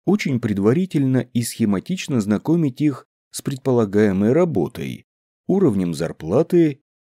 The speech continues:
и заинтересовавшимся давать уже телефоны компетентных лиц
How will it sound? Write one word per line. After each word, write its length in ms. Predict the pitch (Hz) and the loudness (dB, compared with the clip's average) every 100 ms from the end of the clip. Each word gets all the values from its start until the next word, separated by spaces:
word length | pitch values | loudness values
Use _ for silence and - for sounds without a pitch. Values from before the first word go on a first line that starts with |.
| _ | _
и 140 | 95 90 | -8 -6
заинтересовавшимся 1400 | 85 92 87 101 - 131 190 - 151 123 - 127 120 - | -4 -4 -2 -4 -2 -2 -4 -4 -4 -4 0 2 2 -2
давать 400 | - 113 160 170 | -2 0 0 0
уже 180 | 113 117 | 0 0
телефоны 600 | 107 104 101 165 165 135 | 0 0 0 -2 -2 -2
компетентных 960 | - 110 101 98 - 135 104 - 95 123 | -2 -2 -2 -6 -2 -2 -2 -6 -6 -4
лиц 340 | 180 208 - | -2 -4 -8